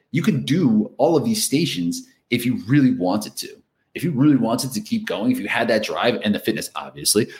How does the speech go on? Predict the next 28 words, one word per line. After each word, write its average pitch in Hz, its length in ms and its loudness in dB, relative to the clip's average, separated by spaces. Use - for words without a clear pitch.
but 135 80 2
if 135 60 2
you 143 80 4
had 175 120 4
that 160 140 2
drive, 117 200 2
you 110 60 -4
could - 220 -8
always 160 360 6
just, - 140 -2
like, 107 220 -6
keep 156 420 -4
doing 135 320 4
'em. - 260 -12
There's 104 180 -4
not 139 180 4
that 170 100 2
much - 240 0
skill. 123 520 2
There's 92 200 -4
not, 127 260 0
they're 107 100 2
not - 280 -2
that 135 240 2
heavy. 120 520 2
Like, 101 160 -4
if 107 120 -8
you're 151 420 0